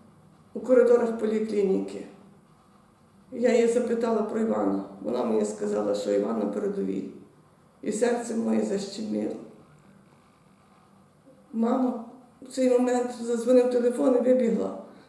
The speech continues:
Не до-, не докінчила навіть зі мною розмову. Я так і зрозуміла, що це, напевно, дзвонив Іван.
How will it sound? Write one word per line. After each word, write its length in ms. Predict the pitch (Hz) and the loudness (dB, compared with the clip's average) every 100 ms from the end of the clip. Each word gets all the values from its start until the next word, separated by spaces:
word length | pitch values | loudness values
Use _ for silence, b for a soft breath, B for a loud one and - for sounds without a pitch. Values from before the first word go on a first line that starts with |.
| B | B
Не 160 | 233 240 | -2 2
до-, 380 | 240 233 233 226 | 4 4 4 2
не 180 | 247 | 0
докінчила 680 | 240 254 254 233 247 220 214 | 2 0 0 -2 -2 0 0
навіть 300 | - 226 226 | 2 2 2
зі 100 | 226 | 0
мною 280 | - 226 220 | -2 2 2
розмову. 460 | 220 226 220 208 226 | 2 0 0 0 4
Я 160 | 254 | 6
так 180 | 254 240 | 6 2
і 20 | |
зрозуміла, 540 | 240 240 233 240 226 208 | -2 -4 -2 -2 0 -2
що 120 | 226 | -2
це, 180 | 240 131 | -2 -2
напевно, 380 | - 117 110 | 0 -2 -2
дзвонив 340 | 110 110 110 107 | -4 -4 -2 -2
Іван. 440 | 104 110 110 98 | -2 -4 -8 -10